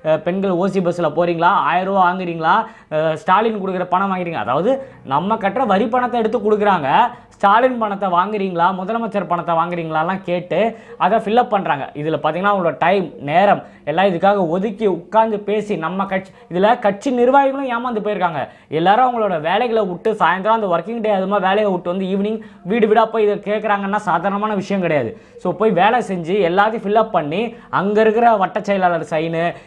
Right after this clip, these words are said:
எல்லா கவுன்சிலர் சைன் எல்லாம் போட்டு எடுத்துட்டு போய் எம் எல் ஏ கிட்ட கொடுத்து அவங்க சைன் எடுத்துட்டு போட்டு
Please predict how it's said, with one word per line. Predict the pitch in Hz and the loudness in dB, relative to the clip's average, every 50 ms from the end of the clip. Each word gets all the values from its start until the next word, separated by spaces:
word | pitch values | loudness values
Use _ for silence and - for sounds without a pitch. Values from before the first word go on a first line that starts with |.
| - | -8
எல்லா | - 147 175 202 220 214 | -4 0 0 4 4 2
கவுன்சிலர் | 208 147 170 196 214 190 208 202 180 165 156 | 2 2 -2 -2 -2 -2 -4 -2 -4 -4 -4
சைன் | 170 156 | -4 -6
எல்லாம் | 156 156 156 175 196 208 220 202 | -2 -2 -2 0 2 2 2 2
போட்டு | 180 202 202 196 | 0 -4 -2 -4
எடுத்துட்டு | 190 190 170 170 196 190 | -4 -6 -4 -4 -2 -2
போய் | 185 175 | 0 0
எம் | 160 151 170 | 0 0 0
எல் | 190 202 | 0 0
ஏ | 214 202 | 0 0
கிட்ட | 185 175 165 - | -2 -2 -4 -4
கொடுத்து | - 151 147 - 170 175 170 - - - - | -4 -6 -6 -2 0 0 0 -2 -6 -16 -8
அவங்க | - - 131 175 220 247 254 220 208 214 | 0 2 4 4 4 2 0 0 0 0
சைன் | 208 208 | 0 0
எடுத்துட்டு | 202 196 180 180 180 170 170 | 0 -2 -2 -4 -6 -8 -6
போட்டு | - 160 165 160 - 170 175 165 - | -2 -2 -2 0 2 0 0 0 -2